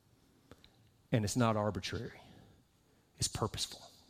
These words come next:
There's great purpose in what he's doing.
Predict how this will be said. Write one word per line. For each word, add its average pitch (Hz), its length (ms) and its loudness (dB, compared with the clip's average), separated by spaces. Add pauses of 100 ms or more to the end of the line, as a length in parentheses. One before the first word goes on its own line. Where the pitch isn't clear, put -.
(920)
There's 107 180 2
great 110 460 2
purpose - 720 -4
in 98 180 0
what 98 200 -2
he's 95 240 -2
doing. 90 320 -4